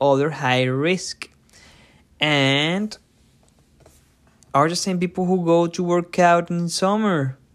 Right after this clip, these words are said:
Why, guys? There's so much fun indoors.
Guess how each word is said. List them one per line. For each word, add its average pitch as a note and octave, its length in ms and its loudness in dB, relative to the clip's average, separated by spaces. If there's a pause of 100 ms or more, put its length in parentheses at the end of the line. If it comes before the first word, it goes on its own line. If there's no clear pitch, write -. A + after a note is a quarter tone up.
(800)
Why, F3 320 -8 (100)
guys? F3 460 -8 (880)
There's F3 240 0
so F#3+ 160 -2
much F#3 240 -6
fun F3+ 380 -4
indoors. E3 680 -2